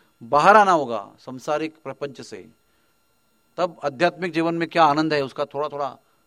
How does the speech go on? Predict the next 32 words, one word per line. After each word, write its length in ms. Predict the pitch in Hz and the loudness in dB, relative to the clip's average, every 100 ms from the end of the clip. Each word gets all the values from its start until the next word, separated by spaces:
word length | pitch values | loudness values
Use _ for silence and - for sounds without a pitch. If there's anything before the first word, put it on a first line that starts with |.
| _ - | _ -8
थोड़ा 120 | 190 | -6
थोड़ा 340 | 196 175 156 - - | -4 -4 -4 -8 -8
taste 240 | 156 151 | -8 -8
मिलेगा 280 | 135 120 107 | -10 -10 -10
आपको। 260 | 98 _ - _ _ _ _ _ _ _ - | -14 _ -20 _ _ _ _ _ _ _ -18
लेकिन 100 | 135 | -10
जब 140 | 143 | -10
तक 120 | 175 151 | -10 -12
उसके 220 | - 170 | -10 -8
अंदर 160 | 170 | -8
घुसे 240 | 135 117 180 | -8 -8 -4
हुए 160 | 185 | -4
हैं 60 | 160 | -4
ना, 100 | 175 | -6
तब 140 | 160 - | -12 -14
तक 100 | 160 _ _ _ _ _ _ _ _ _ _ _ _ _ _ _ | -14 _ _ _ _ _ _ _ _ _ _ _ _ _ _ _
समझ 180 | 123 139 | -16 -16
में 100 | 151 | -14
नहीं 120 | 151 | -12
आएगा 160 | 113 98 | -14 -14
आपको 180 | 90 - | -20 -20
कुछ। 300 | - - - _ _ _ _ _ _ _ _ _ _ _ _ _ _ _ _ _ _ _ _ _ _ _ _ _ _ _ _ _ _ _ _ - | -20 -20 -20 _ _ _ _ _ _ _ _ _ _ _ _ _ _ _ _ _ _ _ _ _ _ _ _ _ _ _ _ _ _ _ _ -10
तो 80 | 156 | -8
इसलिए 500 | 160 208 196 220 226 _ _ _ - | -4 -2 0 -2 -4 _ _ _ -14
वो 120 | 156 | -10
मैं 160 | 185 175 | -8 -4
कह 140 | 165 | 0
रहा 120 | 175 | 0
था, 100 | 185 | 0
ये 60 | 185 | 0
सब 160 | 185 | 0
बातें 400 | 165 156 175 208 | -2 -2 -4 -6